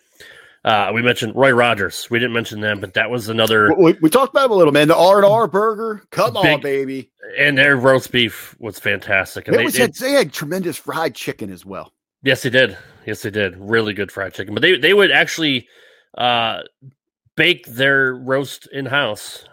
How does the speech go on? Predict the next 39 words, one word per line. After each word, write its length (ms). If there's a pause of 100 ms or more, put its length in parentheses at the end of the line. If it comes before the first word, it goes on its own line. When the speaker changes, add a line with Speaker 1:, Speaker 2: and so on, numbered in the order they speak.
Speaker 1:
uh, 280
and 100
it 20
was 200
much, 340
much 220
better 180
quality 360
than 120
Arby's. 420
But 220
unfortunately, 580
they 40
never 180
really 320 (420)
got 260
a 40
nationwide 500
appeal. 500 (100)
Uh, 460 (120)
they're 100
still 240
left 220
up 120
in 60
the 60
Northeast, 480
Speaker 2:
I, 40
I 20
Speaker 1:
but 40
Speaker 2:
think 100
Speaker 1:
man. 60
Speaker 2:
it 40
was, 180 (200)
it 120
was 120
just 220
investors. 640 (360)
Speaker 1:
Yeah. 240